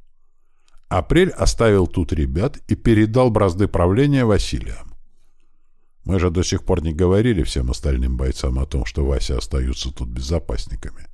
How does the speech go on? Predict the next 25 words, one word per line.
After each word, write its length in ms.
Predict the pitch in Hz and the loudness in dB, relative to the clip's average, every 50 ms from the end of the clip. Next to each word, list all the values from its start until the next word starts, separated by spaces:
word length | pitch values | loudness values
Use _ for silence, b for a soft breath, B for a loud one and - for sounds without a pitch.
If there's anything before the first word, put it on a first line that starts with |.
| - - - - - - - - - - - - - | -20 -20 -20 -20 -20 -20 -20 -20 -20 -20 -20 -14 -6
Маленький 500 | - 95 117 139 151 170 160 147 - 147 | 0 2 4 4 4 4 2 2 0 -4
старший. 600 | - - - 71 62 - - - - - - - - _ _ _ _ _ _ _ _ _ _ _ _ _ _ _ _ _ _ _ | -2 -2 -2 -2 -2 -2 -4 -6 -6 -10 -14 -16 -20 _ _ _ _ _ _ _ _ _ _ _ _ _ _ _ _ _ _ _
Все 300 | - - - 127 135 139 | -14 -4 0 4 4 4
их 120 | 127 - - | 4 4 2
назначения 680 | 123 107 101 117 123 113 - - 156 156 143 123 104 | 2 2 2 2 2 2 2 2 2 4 4 4 2
встретили 460 | 82 - - 104 107 95 - 104 95 | 2 0 0 0 0 2 2 0 0
с 120 | 90 - - | 0 -2 -2
одобрением. 680 | 92 85 98 90 76 67 65 55 52 50 50 - - - _ _ _ _ _ _ _ _ _ _ _ _ _ _ _ _ _ _ _ _ _ _ _ _ _ _ | 0 2 2 2 2 0 -2 -2 -4 -6 -8 -8 -14 -20 _ _ _ _ _ _ _ _ _ _ _ _ _ _ _ _ _ _ _ _ _ _ _ _ _ _
Когда 320 | - - - 90 101 104 101 | -4 -2 0 2 2 2 4
уже 160 | 95 92 101 | 4 2 2
были 220 | 92 101 95 95 | 2 2 2 2
готовы 400 | 87 92 95 90 - 104 98 98 | 4 2 2 2 4 4 4 4
расходиться, 580 | 95 92 - - 107 104 104 131 147 147 - - | 2 0 0 0 0 2 2 2 0 0 -2 -4
Крот 240 | - - 98 98 90 | -2 -2 -2 0 0
д-, 140 | 90 90 | -2 -2
задал 340 | 82 90 92 82 78 80 80 | 0 0 0 0 0 0 0
вопрос. 480 | 85 85 78 - - - - - - - - - - - - - - - - - - - | 0 0 0 0 0 -2 -2 -4 -8 -10 -14 -16 -18 -20 -20 -20 -20 -20 -20 -20 -10 -8
Мужики, 460 | - 82 87 95 - - - 82 - - - - _ _ _ _ _ _ _ _ _ _ 107 | -4 -2 -2 -4 -4 -2 -4 -4 -6 -6 -12 -20 _ _ _ _ _ _ _ _ _ _ -2
«А 80 | 104 | -2
когда 380 | - - 127 127 135 151 156 143 | 0 0 0 2 2 2 4 4
мы 100 | 139 127 | 4 2
гонки 320 | 117 127 127 107 78 - | 2 2 2 2 0 -2
в 80 | 71 - | -4 -2
карьере 420 | - 95 85 80 78 67 65 67 | 0 0 0 2 0 0 0 -2
устроим?» 540 | 65 67 - - - - 60 62 - - - | -2 -4 -6 -6 -8 -6 -6 -8 -8 -10 -14